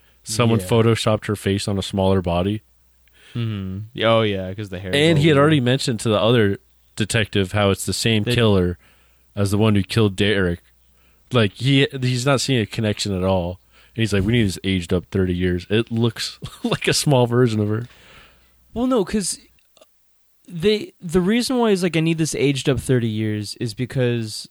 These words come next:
Speaker 2: the girl in the picture is obviously Emily May, and Maddie doesn't go by that name anymore. She's Madison Lake Mitchell. Uh, and he's like, "All right, let me," 'cause they found out that the killer was connected to the doctor that they killed.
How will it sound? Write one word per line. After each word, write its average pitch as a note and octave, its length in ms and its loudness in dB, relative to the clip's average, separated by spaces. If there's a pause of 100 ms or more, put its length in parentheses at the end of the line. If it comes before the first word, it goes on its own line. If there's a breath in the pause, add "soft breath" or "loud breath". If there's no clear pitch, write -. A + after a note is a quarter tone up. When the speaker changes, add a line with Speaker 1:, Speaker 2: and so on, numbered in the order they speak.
Speaker 2:
the B2+ 300 0
girl C#3+ 240 4
in D#3 60 2
the D3+ 80 0
picture A#2+ 380 -2
is A2 140 -2
obviously G#2 420 -2
Emily F#2+ 300 -4
May, G#2 380 0 (600)
and G2+ 540 -4
Maddie A2+ 360 0
doesn't G#2 240 -4
go B2+ 140 2
by A#2+ 120 4
that F#2+ 160 -4
name F#2+ 220 -6
anymore. F#2 500 -6
She's G2+ 340 -8
Madison G2+ 580 -6
Lake F#2 200 -10
Mitchell. G2 500 -6 (640 soft breath)
Uh, G2 440 -4
and G2+ 320 -10
he's G#2+ 180 -10
like, G2 320 -6
"All B2 80 0
right, G2+ 280 -2
let A2 120 -4
me," A2+ 140 -6
'cause A#2+ 420 -4
they C3+ 140 2
found C#3 320 2
out C3 160 2
that A#2 140 -12
the A2 80 -8
killer C#3 300 0
was A#2 180 -2
connected A2 600 -6 (120)
to A#2 180 -2
the F#2+ 140 -6
doctor A#2 520 0
that G2 340 -4 (300)
they F#2 140 -8
killed. F2 460 -6